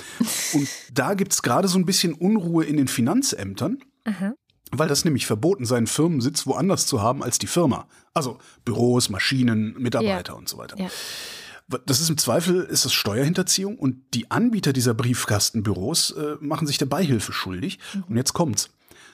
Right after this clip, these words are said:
Speaker 2: Das Netzwerk Steuergerechtigkeit, das ist so ein, so ein Zusammenschluss von N G Os, da ist Attac drin, Transparency, Verdi, also alle möglichen, Miserio, <laughs> glaub ich auch.
Speaker 1: Mhm.
Speaker 2: Ähm, die haben ausgerechnet, dass dieser Spaß den Staat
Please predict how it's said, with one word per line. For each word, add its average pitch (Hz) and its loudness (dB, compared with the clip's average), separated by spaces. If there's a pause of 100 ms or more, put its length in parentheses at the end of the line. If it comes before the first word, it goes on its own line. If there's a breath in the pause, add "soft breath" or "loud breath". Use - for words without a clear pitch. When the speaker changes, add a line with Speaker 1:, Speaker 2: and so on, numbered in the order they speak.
(300 soft breath)
Speaker 2:
Das - -2
Netzwerk 131 2
Steuergerechtigkeit, 131 2
das 120 2
ist - 2
so 143 2
ein, 127 4
so 123 2
ein 117 0
Zusammenschluss 135 0
von 120 0
N 127 0
G 117 0
Os, 127 0
da 104 -2
ist - 0
Attac - -4
drin, 123 0
Transparency, 131 0 (480)
Verdi, 135 0
also 120 -4
alle 131 2
möglichen, 131 0
Miserio, 135 4
<laughs> - -2
glaub 131 0
ich - 0
auch. 170 -4 (200 loud breath)
Speaker 1:
Mhm. 208 0 (160 loud breath)
Speaker 2:
Ähm, 127 2 (300)
die 170 4
haben 143 -2
ausgerechnet, 135 0
dass 127 0
dieser 120 0
Spaß - -2
den 127 0
Staat 110 -2